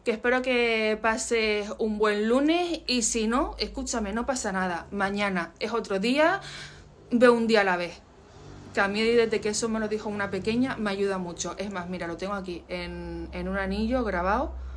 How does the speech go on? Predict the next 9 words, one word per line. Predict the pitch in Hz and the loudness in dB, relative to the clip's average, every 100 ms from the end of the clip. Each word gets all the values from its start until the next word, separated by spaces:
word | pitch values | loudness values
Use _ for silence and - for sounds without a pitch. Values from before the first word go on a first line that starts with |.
| - - | -10 -6
Ve | 190 214 | 0 0
un | 226 208 | 2 0
día | 202 | 0
a | |
la | 175 | -2
vez, | 165 160 - - | -8 -10 -12 -8
para | 175 | -6
recordármelo | 170 175 170 185 190 190 | -6 -6 -4 -2 -2 -2
siempre. | 190 214 226 285 | 0 0 0 0